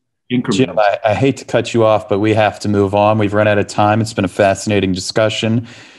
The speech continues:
Speaker 2: Sounds like, um, there, this is one of the more complex areas for distressed professionals to have to maximize value and manage a sale process, and a little bit like, uh, building the airplane while you fly it, as they say,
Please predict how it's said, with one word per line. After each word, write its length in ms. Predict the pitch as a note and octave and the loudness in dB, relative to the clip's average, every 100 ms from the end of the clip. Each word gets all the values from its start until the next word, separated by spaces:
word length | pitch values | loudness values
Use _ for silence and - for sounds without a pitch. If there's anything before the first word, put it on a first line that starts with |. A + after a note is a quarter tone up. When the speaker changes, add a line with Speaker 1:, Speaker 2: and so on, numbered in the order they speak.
| _ | _
Speaker 2:
Sounds 400 | - A2+ G#2+ G2+ | -2 0 0 2
like, 340 | G2+ F#2 - - | 0 -2 -8 -6
um, 340 | G2 F#2 F#2+ F#2 | -2 -2 -4 -2
there, 260 | G2+ - | -2 -2
this 340 | - A2 G#2 - | -6 -6 -4 -4
is 160 | G2+ | -6
one 140 | - G#2 | -2 -2
of 80 | G2 | -2
the 80 | |
more 180 | G2 G2 | -2 -4
complex 680 | F2+ - G#2 G#2 - G2 - | -4 -2 0 0 0 0 -2
areas 800 | - G2+ A2 G2+ F#2 E2+ E2+ - - _ _ _ _ | -4 0 2 2 2 0 -4 -12 -18 _ _ _ _
for 600 | - - G2+ F#2+ F#2 F2 | -10 -2 0 2 2 2
distressed 640 | F2 F2 - G#2 F2+ - - | -2 -6 -2 0 0 -4 -6
professionals 760 | F2+ - G2+ - F2 E2 D#2 | -4 0 -2 -2 -6 -6 -6
to 120 | - | -6
have 220 | E2+ E2 - | -2 -4 -4
to 60 | |
maximize 800 | F2 E2+ E2 - F2+ E2+ E2 E2+ | -2 -2 -2 -4 -4 -2 -4 -4
value 480 | E2+ E2+ E2+ F2+ F2+ | -2 0 0 0 -2
and 120 | E2+ | -2
manage 320 | E2+ E2+ E2+ | -2 -2 -4
a 40 | - | -8
sale 300 | - F2+ F2 | -4 0 0
process, 680 | - F2+ F2 - G2 F#2 | 0 0 0 0 -2 -2
and 80 | F#2+ | -4
a 40 | F2 | -4
little 160 | F2+ | -4
bit 200 | F#2 F2 | -2 -2
like, 380 | F#2+ F2 E2 - | -2 -2 -2 -4
uh, 220 | E2+ E2+ - _ _ _ _ | 0 -2 -4 _ _ _ _
building 300 | - F#2 F#2+ | -2 0 2
the 160 | F#2 F2+ | 2 2
airplane 460 | F#2 F#2 G2 F2+ F2+ | 0 -2 0 0 2
while 200 | F2 E2+ | 0 0
you 120 | D#2+ | -4
fly 400 | - F2 E2+ E2+ | -4 0 2 2
it, 140 | D#2 | 0
as 200 | C#2+ D2 | -4 -10
they 180 | - D2 | -10 -10
say, 480 | - - D#2 D2 | -8 -4 -2 -4